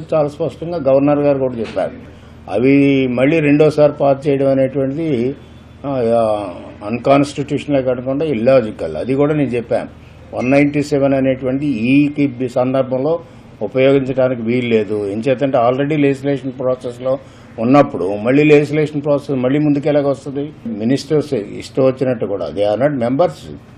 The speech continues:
మెంబర్స్ కాని వాళ్ళు కామ్గా కూర్చోవాలి. అంటే బలవంతంగా ఇక్కడ బిజినెస్ చేయించాలనా ఏంటో నాకు అర్థం కాలేదు. ప్రతిపక్షాల మీద దాడి చేసినప్పుడు, "We are also human beings, our members are also human beings."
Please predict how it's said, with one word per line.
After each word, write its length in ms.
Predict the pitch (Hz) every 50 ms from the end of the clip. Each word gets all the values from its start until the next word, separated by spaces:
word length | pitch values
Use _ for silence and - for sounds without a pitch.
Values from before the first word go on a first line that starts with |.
| - - - - - - - - - - - -
మెంబర్స్ 360 | 101 98 107 117 143 143 -
కాని 240 | - 165 151 147 147
వాళ్ళు 180 | 147 147 160 147
కామ్గా 340 | - 135 135 139 147 143 143
కూర్చోవాలి. 680 | 127 120 117 113 - 123 107 98 92 85 78 73 76 -
అంటే 160 | 98 104 143
బలవంతంగా 720 | 123 110 101 98 104 117 127 135 127 147 143 143 143 147
ఇక్కడ 440 | 143 139 113 131 127 131 131 127 127 110
బిజినెస్ 420 | 95 110 110 120 127 135 123 - -
చేయించాలనా 680 | 117 113 117 113 110 117 98 92 90 82 82 85 - - - - - - - - - - -
ఏంటో 320 | 117 113 123 131 131 151 143
నాకు 240 | 139 135 120 107 113
అర్థం 260 | 107 - 123 131 123
కాలేదు. 300 | 117 107 95 90 82 82 - - - -
ప్రతిపక్షాల 560 | 104 107 - 123 123 135 135 - - 135 135
మీద 240 | 131 131 135 135 131
దాడి 300 | 120 113 110 110 117 120
చేసినప్పుడు, 540 | 120 120 117 113 113 123 120 113 113 107 101
"We 180 | 101 104 104 110
are 140 | 127 139
also 240 | 151 156 151 151 180
human 340 | 175 160 139 165 160 165 160 156 151
beings, 240 | 147 135 120 113 110 - 107 104
our 100 | 110 110 110 113
members 240 | 113 120 135 135 - 147
are 120 | 143 139 147
also 220 | 143 143 143 147 143 139 131
human 240 | 135 135 135 135 131
beings." 360 | 120 107 107 107 - - -